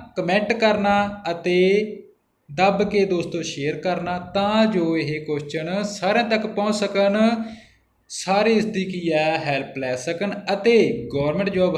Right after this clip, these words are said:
ਹਰੇਕ ਨੂੰ ਚਾਹੀਦੀ ਹੈ, ਤਾਂ ਗੌਰਮੈਂਟ ਜੌਬ ਈਜ਼ੀਲੀ ਉਹਨਾਂ ਨੂੰ ਮਿਲ ਜਾਵੇਗੀ। ਦੋਸਤੋ, ਜੇਕਰ ਵਧੀਆ ਕੰਟੈਂਟ ਉਹਨਾਂ ਕੋਲ ਜਾਵੇਗਾ, ਵੈਸੇ ਤਾਂ ਕ-, ਬੁੱਕਸ ਬਹੁਤ ਜ਼ਿਆਦਾ ਹਨ, ਜਿੰਨਾ ਮਰਜ਼ੀ ਪੜ੍ਹ ਲਓ, but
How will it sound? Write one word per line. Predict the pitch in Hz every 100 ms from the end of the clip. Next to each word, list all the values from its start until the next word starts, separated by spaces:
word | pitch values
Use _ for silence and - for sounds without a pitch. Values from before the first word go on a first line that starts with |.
| 139
ਹਰੇਕ | 139 147
ਨੂੰ | 190
ਚਾਹੀਦੀ | 190 185 190 185
ਹੈ, |
ਤਾਂ | 170 147
ਗੌਰਮੈਂਟ | 139 139 143
ਜੌਬ | 143 147 151 208 214 190
ਈਜ਼ੀਲੀ | 202 208 208
ਉਹਨਾਂ | 196 185
ਨੂੰ | 185
ਮਿਲ | 151 123
ਜਾਵੇਗੀ। | 110 107 110 131
ਦੋਸਤੋ, | 156 165 196 143
ਜੇਕਰ | 151 151 180 196
ਵਧੀਆ | 202 143 147 170
ਕੰਟੈਂਟ | 170 147 147 147 147 - 170
ਉਹਨਾਂ | 185 196 208
ਕੋਲ | 208 151 143
ਜਾਵੇਗਾ, | 135 120 123 143 185 202 220 - - - - - - _ - - 185
ਵੈਸੇ | 208 208 220
ਤਾਂ | 202 196
ਕ-, | - - 143
ਬੁੱਕਸ | 196 202 196
ਬਹੁਤ | 143 151 170
ਜ਼ਿਆਦਾ | 180 185 175
ਹਨ, | 180 185
ਜਿੰਨਾ | 160 151 151
ਮਰਜ਼ੀ | 147 156 202 202
ਪੜ੍ਹ | 185 185
ਲਓ, | 185
but | 151 139